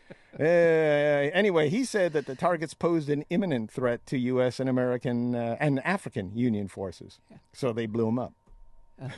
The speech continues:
Speaker 2: all right, well.
Speaker 1: <laughs> Yeah, the Obama administration announced it wa-, would, for the first time, release tallies of the number of people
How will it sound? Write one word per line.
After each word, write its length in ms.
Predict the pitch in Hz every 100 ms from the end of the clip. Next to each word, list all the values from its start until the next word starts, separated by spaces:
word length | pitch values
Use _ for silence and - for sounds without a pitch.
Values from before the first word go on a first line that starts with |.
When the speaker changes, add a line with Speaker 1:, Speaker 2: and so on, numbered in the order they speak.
| - - - 170 - -
Speaker 2:
all 120 | 120
right, 220 | 160 220 131
well. 220 | 131 139
Speaker 1:
<laughs> 40 | -
Yeah, 180 | 135
the 100 | 156 147
Obama 320 | 156 247 233
administration 600 | 175 156 - 147 139 135
announced 360 | 131 143 165
it 120 | 175 170
wa-, 640 | 147 185 180 156 143 135 127
would, 640 | 147 220 180 139 120 113
for 120 | 151 147
the 60 |
first 280 | 123 196 170
time, 360 | 180 175 156 127
release 400 | 143 170 190 -
tallies 540 | - 190 202 170 151 127
of 100 | 139
the 80 | 139
number 440 | 139 143 143 139
of 120 | 120 -
people 360 | 196 156 123